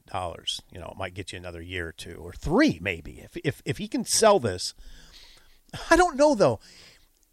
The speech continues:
You understand now that you have an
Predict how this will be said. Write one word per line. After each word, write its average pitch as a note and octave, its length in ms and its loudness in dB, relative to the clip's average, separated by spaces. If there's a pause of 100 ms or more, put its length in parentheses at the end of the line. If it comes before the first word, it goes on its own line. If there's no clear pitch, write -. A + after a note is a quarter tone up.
You C4+ 280 4
understand A3+ 1080 4 (100)
now B2+ 540 2 (420)
that C#3+ 220 -2
you C4 220 2
have B3 300 6
an D#3 120 0